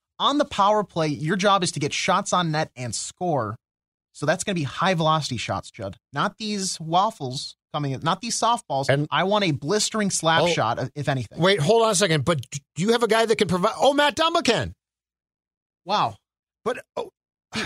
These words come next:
Speaker 1: but he, okay.
Speaker 2: So what's the, but are they that concerned about if it's Zuccarello and Dumba that they're gonna give up a shorty? Because you know what? I would risk, that power play is so bad. I would risk a shorty.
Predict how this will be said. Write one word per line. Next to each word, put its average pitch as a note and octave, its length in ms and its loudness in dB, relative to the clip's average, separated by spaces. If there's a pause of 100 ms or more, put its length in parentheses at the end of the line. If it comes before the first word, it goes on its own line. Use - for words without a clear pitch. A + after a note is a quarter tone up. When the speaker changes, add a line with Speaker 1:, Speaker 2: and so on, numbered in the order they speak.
Speaker 1:
but F3+ 100 -8
he, A#3+ 320 -4 (540)
okay. C#3+ 220 -4
Speaker 2:
So - 180 2
what's C#4+ 240 2
the, D4 200 0 (180)
but A#3+ 140 -4
are A3 160 2
they A3+ 160 4
that G#3+ 320 0
concerned A#3+ 460 -2
about G3 400 4 (640)
if D#3+ 360 -4
it's C3+ 340 -4
Zuccarello F#3 440 2
and A#2+ 220 0
Dumba F3+ 280 2
that E3 120 2
they're D3+ 80 0
gonna D3 160 2
give D3+ 140 2
up C3+ 120 0
a B2 40 -2
shorty? E3+ 540 0 (400)
Because F3 280 2
you A3+ 60 2
know C4 120 4
what? B3+ 240 4
I A3 180 4
would D4 240 2
risk, A3+ 560 2 (340)
that C4 180 0
power C4 280 2
play G3+ 240 2
is C#3+ 120 2
so A#3 260 4
bad. A#3+ 440 2 (380)
I A3+ 160 2
would D4 200 2
risk C4+ 420 2
a A3 60 2
shorty. F#3+ 540 2